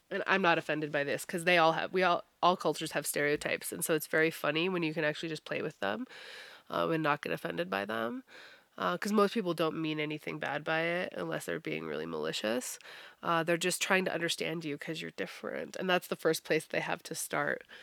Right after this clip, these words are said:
But I've noticed we say a lot of things like, "Awesome." And we're really enthusiastic about everything. This, like, hyper "we can do it" attitude that does not exist in a lot of places in the world.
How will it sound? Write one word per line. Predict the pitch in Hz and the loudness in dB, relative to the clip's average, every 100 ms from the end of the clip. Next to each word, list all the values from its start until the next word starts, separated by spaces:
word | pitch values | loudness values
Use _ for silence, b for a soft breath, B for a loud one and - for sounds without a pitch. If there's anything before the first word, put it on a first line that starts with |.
| B B B B B B _ _ - | B B B B B B _ _ -8
But | 170 - _ _ _ | -6 -6 _ _ _
I've | 196 196 | 0 2
noticed | 214 208 214 202 - - - | 2 2 2 0 -4 -6 -4
we | 196 | -4
say | - 196 | 0 0
a | |
lot | 180 175 | 2 0
of | - | -2
things | 175 - | -10 -10
like, | 160 - 214 | -12 -10 -6
"Awesome." | 226 233 220 - 208 180 170 160 156 160 156 B B B B B | -2 -2 -2 -2 -4 -8 -8 -10 -10 -8 -8 B B B B B
And | 208 | 8
we're | 226 | 8
really | 202 233 247 233 226 | 8 6 8 8 6
enthusiastic | 196 185 208 196 185 220 233 233 - - 220 190 170 - | 4 2 -2 0 4 4 4 2 2 2 4 4 2 0
about | 214 247 254 - | 6 6 6 2
everything. | 247 247 269 247 - 262 262 240 214 196 180 170 B B B | 0 2 2 2 0 4 8 10 10 8 4 0 B B B
This, | 220 214 | 6 6
like, | 202 | 4
hyper | - 220 214 226 196 | 6 6 8 8 6
"we | 190 180 | 4 0
can | 202 175 | -2 -2
do | 160 160 | 2 4
it" | 175 - | 6 6
attitude | 196 208 - 254 247 262 294 - B B | 4 2 0 2 4 4 2 -6 B B
that | - | -2
does | 208 190 | 0 2
not | 175 160 156 | 6 8 6
exist | 151 156 139 - - - | 4 -4 -6 -6 -6 -6
in | 160 | -4
a | 156 | -4
lot | 147 143 | -4 -6
of | |
places | - - - - | -8 -8 -6 -4
in | - 90 | -4 -4
the | 90 - | -4 -4
world. | - - | -2 -4